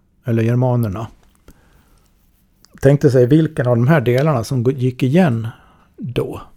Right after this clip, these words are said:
Det går säkert att ta reda på. Jag uppmanar lyssnarna att forska vidare.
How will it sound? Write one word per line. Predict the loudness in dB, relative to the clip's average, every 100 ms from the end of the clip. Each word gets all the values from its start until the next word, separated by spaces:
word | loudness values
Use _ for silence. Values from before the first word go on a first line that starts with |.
| _
Det | -4
går | 0 0
säkert | 0 -2
att | -8
ta | -4
reda | -2 0 -2
på. | -4 -8 -12 _ -6
Jag | -4
uppmanar | -2 -2 -2 0
lyssnarna | 0 -2 -4 -4 -6
att | -8
forska | -8 -8 -4
vidare. | -2 -2 -4 -8